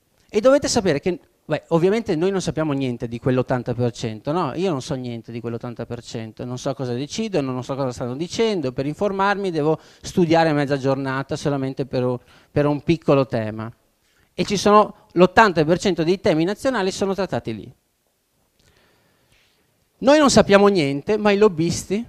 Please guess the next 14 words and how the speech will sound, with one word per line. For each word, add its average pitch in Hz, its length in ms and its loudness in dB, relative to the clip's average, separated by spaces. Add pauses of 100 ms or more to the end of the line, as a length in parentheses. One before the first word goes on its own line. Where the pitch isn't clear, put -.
e 160 100 0
le 180 120 2
lobby 156 280 4
sanno 117 240 -4
tutto. 123 480 -2 (240)
Pensate 202 440 0
che - 100 -4
a - 20 0
livello 190 360 2
europeo 143 680 0 (920)
ci - 160 -6
sono 120 680 2 (1400)
a 180 120 0
Bruxelles 151 920 2